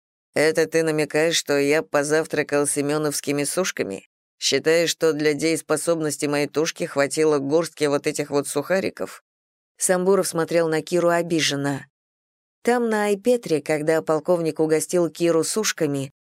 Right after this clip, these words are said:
Самбуров зарился наполовину от них, но Кира, как противница пустых углеводов, отдала ему всё.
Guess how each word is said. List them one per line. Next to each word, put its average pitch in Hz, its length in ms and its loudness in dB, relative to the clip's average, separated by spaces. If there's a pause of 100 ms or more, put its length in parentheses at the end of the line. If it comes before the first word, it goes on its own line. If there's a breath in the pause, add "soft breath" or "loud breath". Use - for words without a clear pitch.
(280)
Самбуров 226 520 2
зарился 202 540 2
наполовину 196 680 2
от 143 240 -4
них, 147 340 -6 (320)
но 180 240 2
Кира, 190 340 2
как 160 300 -2
противница 170 640 0
пустых 160 460 -2
углеводов, 175 720 0 (260)
отдала 185 440 2
ему 180 220 0
всё. 147 420 -2